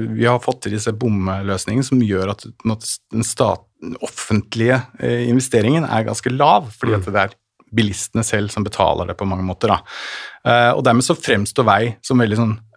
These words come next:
Speaker 1: attraktivt og mye enklere politisk å, å få til. Eh, mens for, liksom, de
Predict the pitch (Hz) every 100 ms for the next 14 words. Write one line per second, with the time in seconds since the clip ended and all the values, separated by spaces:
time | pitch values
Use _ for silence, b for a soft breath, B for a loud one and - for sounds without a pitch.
0 | - - - 113 110 135 131 - 120 117
1 | - 139 98 - - 95 107 107 87 110
2 | - - 113 104 113 - 110 - 113 110
3 | B B B B B B - 120 117 120
4 | - 123 135 - - _ _ _ _ _
5 | _ _ _ - - 165 104 104 _ -
6 | 127 120 123 123